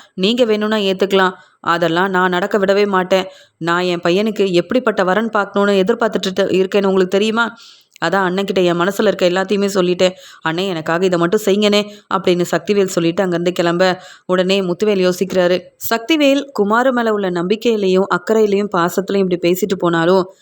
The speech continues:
நம்ம பொண்ணு கேட்டு போனா குமாரால அவமானப்பட்டு தான் திரும்பி வருவோம். இருந்தாலும் என் தம்பி சக்திவேல் சொன்னதுக்கு அப்புறமா நான் முடியாதுன்னு சொல்ல முடியாதே, அதனால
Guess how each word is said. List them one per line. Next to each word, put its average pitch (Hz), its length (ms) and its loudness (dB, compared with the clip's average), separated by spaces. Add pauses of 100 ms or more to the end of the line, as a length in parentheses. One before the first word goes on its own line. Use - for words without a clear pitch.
(220)
நம்ம 165 220 -6
பொண்ணு 170 280 0
கேட்டு 214 280 0
போனா 196 440 0
குமாரால 185 540 2
அவமானப்பட்டு 190 480 0
தான் 185 160 0
திரும்பி 180 280 0
வருவோம். 180 300 2
இருந்தாலும் 170 600 0 (260)
என் 180 200 0
தம்பி 185 340 -2
சக்திவேல் 208 440 0
சொன்னதுக்கு 185 340 0
அப்புறமா 185 440 0 (240)
நான் 175 220 -2
முடியாதுன்னு 196 460 0
சொல்ல 185 260 -2
முடியாதே, 180 520 0
அதனால 170 560 0